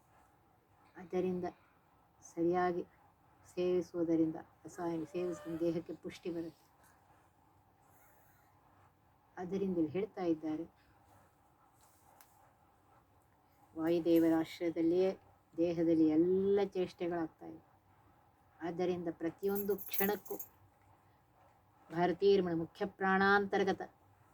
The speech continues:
ಪರಮಾತ್ಮ ಇದೇ ನಿನಗೆ ಸಮರ್ಪಣೆ. ನಟಿತಾ ಇದ್ದೇನೆ ಪರಮಾತ್ಮ ನಿನ್ನ ಅನುಗ್ರಹದಿಂದ, ಕಿವಿ ಕೇಳಿಸ್ತಾ ಇದೆ ಪರಮಾತ್ಮ ನಿನ್ನ ಅನುಗ್ರಹದಿಂದ.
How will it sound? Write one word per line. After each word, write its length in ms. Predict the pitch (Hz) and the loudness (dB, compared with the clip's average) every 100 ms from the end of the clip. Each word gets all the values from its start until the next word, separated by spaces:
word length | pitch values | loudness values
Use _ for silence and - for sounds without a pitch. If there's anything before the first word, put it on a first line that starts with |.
| _ | _
ಪರಮಾತ್ಮ 560 | 170 180 190 196 - 208 226 226 - _ _ _ _ _ _ 185 | 0 4 2 2 2 6 6 4 0 _ _ _ _ _ _ -2
ಇದೇ 460 | 175 190 214 226 214 - - - _ - - - | 2 6 8 8 4 -8 -20 -20 _ -20 -20 -16
ನಿನಗೆ 320 | 180 180 170 | -10 -6 -6
ಸಮರ್ಪಣೆ. 800 | 156 - - 165 165 - 165 - _ _ _ _ _ 160 | -6 -8 -6 -4 -4 -8 -18 -20 _ _ _ _ _ -12
ನಟಿತಾ 320 | 160 196 190 | -8 -2 0
ಇದ್ದೇನೆ 440 | 185 180 185 185 190 | 2 2 0 -2 -2
ಪರಮಾತ್ಮ 540 | 185 185 202 202 220 214 | -2 -2 -2 -2 -4 -2
ನಿನ್ನ 260 | 269 175 196 | -2 -2 -2
ಅನುಗ್ರಹದಿಂದ, 600 | 185 175 - 156 151 - - _ | -2 -6 -10 -16 -16 -20 -20 _
ಕಿವಿ 180 | 190 190 | -2 -2
ಕೇಳಿಸ್ತಾ 480 | 190 185 196 - 196 | -2 -4 -4 -2 -2
ಇದೆ 280 | 185 190 190 | 0 0 -4
ಪರಮಾತ್ಮ 520 | 185 196 202 202 208 214 | -4 -2 -2 -4 -4 -4
ನಿನ್ನ 240 | 185 185 202 | -2 -4 -2
ಅನುಗ್ರಹದಿಂದ. 720 | 180 170 160 160 156 151 139 | -4 -4 -6 -8 -10 -12 -16